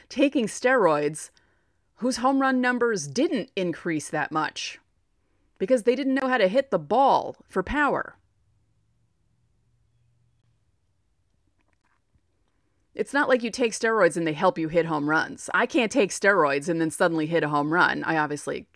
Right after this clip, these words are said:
couldn't. I couldn't hit Major League Baseball pitching. I'm also blind in one eye, and I would bat from that side. The ball, beca-, I wouldn't be able to see anything. <laughs> No. You should see how I putt a golf ball.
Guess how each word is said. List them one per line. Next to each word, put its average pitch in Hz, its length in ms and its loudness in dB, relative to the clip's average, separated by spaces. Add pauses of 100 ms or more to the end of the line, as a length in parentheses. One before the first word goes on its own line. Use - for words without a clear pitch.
couldn't. - 380 -16 (840)
I 175 80 -4
couldn't 185 240 -2
hit 185 220 -6 (240)
Major 170 340 -2
League 160 160 0
Baseball 156 400 -2
pitching. 156 540 -6
I'm 180 100 0
also 175 240 2
blind 165 600 0
in 190 180 -4
one 165 160 2
eye, 165 460 0
and 160 260 -2
I 160 220 2 (340)
would 170 160 -2
bat 170 260 0
from 156 220 -4
that 165 240 2
side. 170 480 2
The 170 60 -12
ball, 160 260 -2
beca-, 156 320 -8
I 165 80 0
wouldn't 160 220 -4
be 131 100 -12
able - 120 -16
to 143 60 -16
see - 160 -12
anything. - 380 -14 (1000)
<laughs> - 80 -18 (760)
No. - 280 -6 (360)
You 233 120 -4
should 269 180 -2
see 320 160 0
how 269 220 4
I 180 80 8
putt 247 260 2
a 170 80 2
golf 240 340 6
ball. 139 400 -2